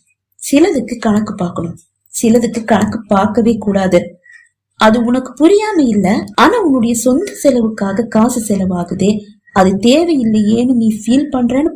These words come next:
புரியுது. இந்த சாப்டர் நம்ம க்ளோஸ் பண்ணிடலாமே நிலா. ஆபீஸ் கார்ல நீ ஆபீஸ் போகணுன்றது ஆபீஸ் ரூல்ஸ்ல எழுதப்படாத ஒண்ணு. எங்களுக்கு ஒத்துழைச்சா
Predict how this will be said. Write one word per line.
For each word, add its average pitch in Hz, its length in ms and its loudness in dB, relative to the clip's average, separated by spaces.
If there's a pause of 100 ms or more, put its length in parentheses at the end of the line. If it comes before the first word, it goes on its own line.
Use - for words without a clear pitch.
புரியுது. 262 460 2 (280)
இந்த 185 460 0 (240)
சாப்டர் 320 380 -2
நம்ம 262 220 0
க்ளோஸ் 220 340 0
பண்ணிடலாமே 175 560 0
நிலா. 170 340 -2 (840)
ஆபீஸ் 214 480 0
கார்ல 190 400 0
நீ 208 180 2
ஆபீஸ் 202 600 -2
போகணுன்றது 202 720 2 (460)
ஆபீஸ் 330 680 0
ரூல்ஸ்ல 202 580 0
எழுதப்படாத 202 680 -2
ஒண்ணு. 190 300 0 (360)
எங்களுக்கு 196 480 0
ஒத்துழைச்சா 349 800 2